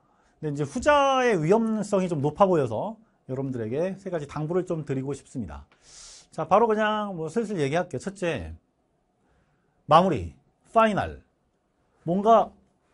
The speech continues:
정말 잘 마무리하고 싶어요. 파이널, 우리의 파이널 전략은 무엇일까요? 이런 게 이제 좀 궁금하고, 선생님한테 그런 얘기를 속 시원히 좀 들었으면 좋겠다라는 친구들도 있을 텐데, 선생님이 이 수능 강의를 한 이십 년 했거든?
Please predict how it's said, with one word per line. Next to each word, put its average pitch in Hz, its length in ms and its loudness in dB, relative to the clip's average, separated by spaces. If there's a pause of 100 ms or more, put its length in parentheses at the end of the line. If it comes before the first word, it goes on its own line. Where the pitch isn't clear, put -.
(140)
정말 240 480 4
잘 196 280 6
마무리하고 175 560 4
싶어요. 135 640 0 (540)
파이널, 285 460 6
우리의 208 440 0
파이널 302 380 4
전략은 175 420 2
무엇일까요? 196 1080 2
이런 175 240 0
게 175 100 0
이제 151 140 -6
좀 143 220 -6
궁금하고, 160 800 -2 (380)
선생님한테 185 500 -2
그런 165 260 0
얘기를 147 220 -2
속 196 160 -8
시원히 214 300 -2
좀 160 160 -4
들었으면 160 500 -4
좋겠다라는 151 560 -4
친구들도 147 380 -8
있을 113 240 -10
텐데, 120 460 -4 (840)
선생님이 226 360 -2
이 180 320 -4 (120)
수능 277 240 -4
강의를 220 260 -2
한 156 80 -2
이십 160 220 -4
년 180 160 -2
했거든? 214 380 -6